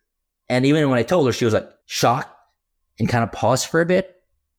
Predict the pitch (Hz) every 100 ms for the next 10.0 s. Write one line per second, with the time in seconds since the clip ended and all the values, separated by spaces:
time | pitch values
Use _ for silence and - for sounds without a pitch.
0 | _ _ _ - 120 104 123 120 113 107
1 | 113 117 120 113 - 107 95 87 98 -
2 | - 101 110 92 - 95 87 110 151 -
3 | _ _ _ _ _ _ 120 143 - -
4 | _ - 175 147 120 117 - - - -
5 | 131 127 120 117 - 107 139 135 113 107
6 | 92 90 95 92 95 90 - 117 107 117
7 | 104 101 120 117 110 113 104 107 113 107
8 | 110 107 104 104 101 117 117 107 113 104
9 | 95 117 113 120 117 110 104 110 113 117